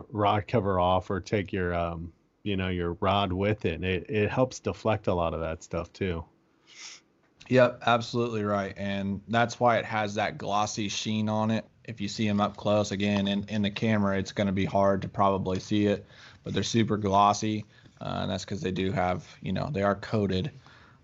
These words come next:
Speaker 2: um, like that to, to prevent those things, keep, keep from getting too saturated with water on a rainy day, those sort of things.
Speaker 1: Yeah, dude, they're,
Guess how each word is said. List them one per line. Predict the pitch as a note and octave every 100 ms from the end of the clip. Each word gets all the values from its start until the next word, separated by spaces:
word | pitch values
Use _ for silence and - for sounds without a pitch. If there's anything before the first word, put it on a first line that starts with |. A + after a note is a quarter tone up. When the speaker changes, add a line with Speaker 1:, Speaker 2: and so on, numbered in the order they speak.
| -
Speaker 2:
um, | F#2+ F#2+ F#2+
like | F#2+ F#2 -
that | F#2 E2+
to, | - - F#2 F#2 - -
to | G#2
prevent | F2 F#2+ F#2 F#2
those | F#2+ F#2 -
things, | F#2+ F#2 F#2
keep, | - G2+ G2+ - - - - -
keep | G2 -
from | - F#2
getting | F#2+ F#2
too | - F#2+
saturated | - F#2 - F#2+ F#2
with | F#2
water | D#2 F2+ F#2 F#2
on | F#2
a | F2+
rainy | F#2 F#2
day, | F#2 F2+ F2+
those | F2+ -
sort | F#2+
of | -
things. | F2+ G2+ - - - - - - - - - _ _ - - - - - -
Speaker 1:
Yeah, | F2+
dude, | F2+ F2
they're, | A2 F#2+